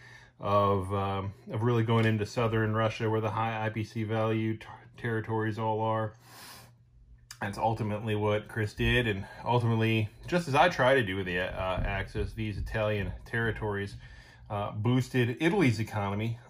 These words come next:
um, and made up for losses in Africa. Uh, losses which I was not able to capitalize on quickly enough, probably.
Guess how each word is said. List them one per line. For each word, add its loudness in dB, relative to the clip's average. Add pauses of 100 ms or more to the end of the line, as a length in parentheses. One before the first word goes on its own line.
um, -4
and -4 (480)
made 2
up 0
for 0 (120)
losses -2
in -4
Africa. -4 (840)
Uh, 6
losses 6
which 0
I 2
was 2
not 2
able 0
to -4
capitalize 0
on -2 (240)
quickly 0
enough, -6
probably. -8